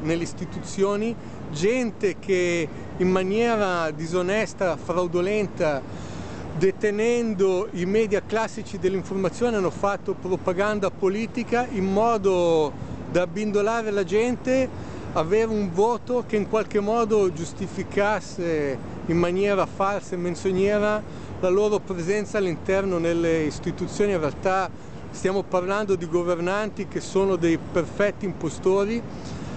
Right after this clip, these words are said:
A loro non sta a cuore il futuro dell'Italia, non sta a cuore il futuro della gente. Loro sono am-, solamente lì per mantenere uno status quo, per mantenere il loro prestigio,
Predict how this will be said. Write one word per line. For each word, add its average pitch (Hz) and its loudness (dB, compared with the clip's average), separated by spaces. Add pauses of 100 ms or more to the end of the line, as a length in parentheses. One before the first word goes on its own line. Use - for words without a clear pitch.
(140)
A 165 4
loro 208 4
non 185 2
sta - -2
a 156 0
cuore 185 2 (200)
il 147 -4
futuro 190 0
dell'Italia, 175 0
non 160 -4
sta - -4
a - 2
cuore 190 2
il 143 -4
futuro 165 -4
della 156 2
gente. 196 0 (320)
Loro 220 2
sono 190 -2
am-, 196 0
solamente 196 0
lì 233 0 (680)
per 214 2
mantenere 214 0
uno 190 4
status - -4
quo, 143 0 (440)
per 196 2
mantenere 190 2 (540)
il 165 4
loro 196 4
prestigio, 214 2